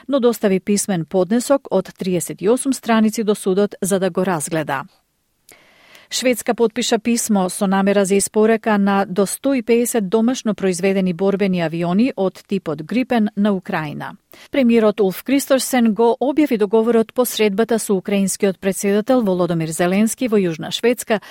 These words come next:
каде што го посетија Saab, производителот на борбениот авион Грипен, Јас триесет и девет,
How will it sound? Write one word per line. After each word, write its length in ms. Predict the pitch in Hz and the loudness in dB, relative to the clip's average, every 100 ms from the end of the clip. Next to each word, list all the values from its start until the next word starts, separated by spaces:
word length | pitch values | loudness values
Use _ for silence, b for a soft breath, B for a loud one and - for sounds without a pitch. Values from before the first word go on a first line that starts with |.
| B B | B B
каде 220 | - 277 247 | -2 0 0
што 160 | 233 | -2
го 80 | 202 | -2
посетија 560 | 190 190 226 226 233 202 | -2 -2 0 0 0 -2
Saab, 480 | - 233 180 156 _ - | -2 -2 -2 -6 _ -2
производителот 840 | 226 220 190 196 214 220 214 214 | 2 2 2 0 0 2 2 2
на 160 | 202 190 | -2 0
борбениот 600 | 196 180 185 180 185 - | 0 0 -2 0 -2 -2
авион 460 | 190 175 175 175 170 | -4 -2 -4 -4 -4
Грипен, 440 | 196 190 - 277 - | -2 0 0 -4 -4
Јас 360 | 180 190 190 - | -4 -2 -2 -4
триесет 400 | 190 170 156 156 | -4 -4 -4 -8
и 60 | 143 | -4
девет, 360 | 190 240 226 | -2 0 0